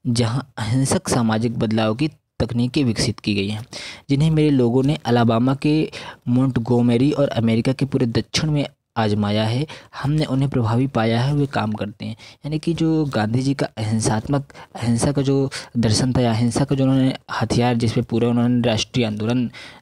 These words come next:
लड़े थे, तो वो जो उनका अहिंसा का हथियार है, तो उसको भी, उससे काफ़ी ज़्यादा प्रभावित यहाँ पास, ए, ए, किंग जूनियर यहाँ पास दिखते हैं। तो उसी मतलब कि ये उनके कथन से स्पष्ट भी होता है। वहीं जैसे कि आज, ए,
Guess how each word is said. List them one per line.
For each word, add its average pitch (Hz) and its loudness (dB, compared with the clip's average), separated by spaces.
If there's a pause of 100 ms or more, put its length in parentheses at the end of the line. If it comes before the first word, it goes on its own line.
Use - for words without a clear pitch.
लड़े 110 0
थे, 135 -2 (480)
तो 156 0 (240)
वो 156 0
जो 156 0
उनका 143 0
अहिंसा 123 0
का 131 0
हथियार 117 0
है, 127 0
तो - -4
उसको - -4
भी, 143 2
उससे 131 -2
काफ़ी 123 0
ज़्यादा 127 4
प्रभावित 117 2
यहाँ 113 2
पास, - -2
ए, 233 2 (380)
ए, 120 0 (260)
किंग 120 2
जूनियर 110 2
यहाँ 110 0
पास 107 0
दिखते 107 -4
हैं। 107 -2
तो 123 -2
उसी 123 2
मतलब 120 -2
कि 123 0
ये 117 4
उनके 117 2 (300)
कथन 120 -2
से 120 -2
स्पष्ट - -4
भी 127 0
होता 107 -4
है। - -8 (520)
वहीं 151 0
जैसे 143 0
कि 151 0 (960)
आज, 120 2 (360)
ए, 120 2